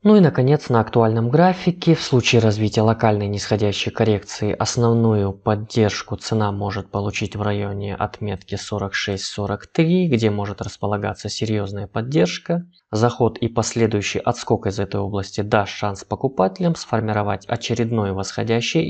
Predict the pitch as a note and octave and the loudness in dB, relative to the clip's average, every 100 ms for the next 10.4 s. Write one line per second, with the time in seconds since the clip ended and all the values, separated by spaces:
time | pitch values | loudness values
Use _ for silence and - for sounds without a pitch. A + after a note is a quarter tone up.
0 | F#3 F#3+ F#3 F#3 F#3 - _ _ - A2+ | 0 0 0 -2 -4 -14 _ _ -2 2
1 | A2+ G#2 G#2+ - A2 G2+ - G#2 G#2+ A2 | 2 2 -2 0 0 0 -4 -4 0 0
2 | G#2 G2+ G2 G2+ G#2 G#2+ A#2 C#3 E3 F3 | 0 0 -2 -4 -4 -4 -4 -2 -2 -2
3 | - E3+ D#3+ D#3 D#3 D3+ _ - _ A2+ | -2 0 0 0 -2 -4 _ -20 _ 2
4 | A#2+ A#2 G#2+ - G#2+ A2 G#2+ G2+ G2 - | 2 2 -2 -2 -2 -2 -2 -4 -10 -6
5 | G#2+ A2 A2+ - - G#2 G2 _ G#2 F#2+ | -6 -6 -8 -8 -4 -4 -4 _ -6 -6
6 | - A#2 - D#3+ - F#3 F#3+ F#3 F3+ E3+ | -6 -4 -2 -4 0 2 4 4 2 2
7 | F3+ - - B2 D3 C#3+ G#2+ G2+ A2 A#2 | 0 -2 0 2 2 2 -2 -2 -6 -8
8 | - A2+ A2+ C#3+ A#2 - G2+ G#2+ A2 G2+ | -8 -10 -4 -4 -4 -6 -8 -8 -8 -4
9 | G#2 G#2+ - G#2 F#2+ G2 G2 - - - | -4 -6 -6 -4 -4 -4 -6 -8 -6 -4
10 | - A2 - _ | -4 -8 -14 _